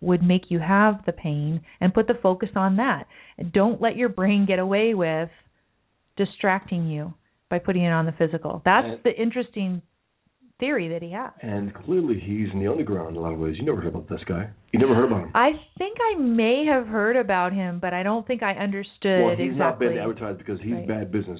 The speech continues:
Speaker 2: for, for, for a lot of industries, let's
Speaker 1: M-,
Speaker 2: say. If
Speaker 1: Motive Power asks,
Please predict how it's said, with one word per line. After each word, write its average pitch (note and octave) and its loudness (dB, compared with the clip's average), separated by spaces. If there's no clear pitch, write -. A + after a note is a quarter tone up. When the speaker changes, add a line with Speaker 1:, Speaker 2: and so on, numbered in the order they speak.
Speaker 2:
for, F2 -2
for, F2 -4
for G2+ 8
a - 4
lot G2 6
of G#2 0
industries, G2+ -2
let's - 4
Speaker 1:
M-, G#3 8
Speaker 2:
say. F#3+ 0
If A3 2
Speaker 1:
Motive A#3 4
Power G#3 2
asks, F#3+ -4